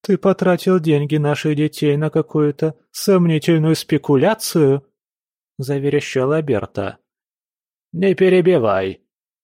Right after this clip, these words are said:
цыкнул на неё муж. "Сходи на кухню.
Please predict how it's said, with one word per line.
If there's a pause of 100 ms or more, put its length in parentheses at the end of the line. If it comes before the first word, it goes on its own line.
(140)
цыкнул
на
неё
муж. (520)
"Сходи
на
кухню.